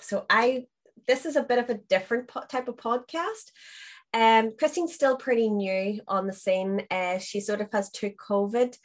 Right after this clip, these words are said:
um, and sort of embraced it and took that time to actually discover some of the things that she actually has enjoyed. And I have to say, our, our products are fantastic. So,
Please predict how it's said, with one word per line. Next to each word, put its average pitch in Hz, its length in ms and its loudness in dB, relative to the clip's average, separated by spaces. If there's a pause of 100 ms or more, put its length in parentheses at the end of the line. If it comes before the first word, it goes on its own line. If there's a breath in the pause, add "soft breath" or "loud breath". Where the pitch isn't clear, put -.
(480 loud breath)
um, 202 280 4
and 202 260 0 (460)
sort 269 180 2
of 254 80 -4
embraced 202 540 -2
it 247 200 0
and 220 160 -2
took 294 200 -6
that 214 180 0
time 190 400 -2
to 196 100 -6
actually 190 260 -8
discover 180 600 -4
some 190 300 -4
of 185 60 2
the 185 140 -2
things 175 220 -10
that 170 140 -8
she 175 240 -8
actually 170 380 -8
has 165 240 -6
enjoyed. 170 600 -4
And 180 380 -6
I 185 60 -6
have 196 200 -6
to 202 60 -14
say, 170 180 -6
our, 175 160 -2 (200)
our 170 200 -4
products 170 380 -12
are 170 180 -8
fantastic. 202 540 -10 (640 loud breath)
So, 226 500 4